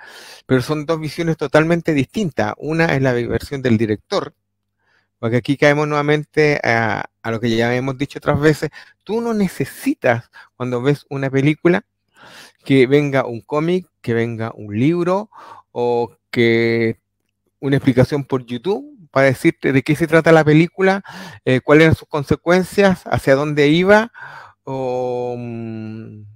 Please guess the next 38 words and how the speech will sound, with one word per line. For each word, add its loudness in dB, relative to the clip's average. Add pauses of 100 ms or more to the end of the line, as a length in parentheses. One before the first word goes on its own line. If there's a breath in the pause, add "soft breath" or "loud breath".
(1080)
o, -14 (220)
o -4
qué 6
lo, 4 (140)
cuál 8
era 6
su -4
mensaje 4
final. 4 (880 loud breath)
Todo 2
eso -6
tiene 2
que -8
quedar 4
claro 8 (280)
en 6
la 6
película 2
cuando -4
tú, -10
tú -14
frente 0
a 6
la 6
pantalla 4
y 0
estás 2
esas -4
dos -2
horas 0
y 0
media, 2
tres -4
horas -2
frente -2
a 4
la 2
pantalla, 2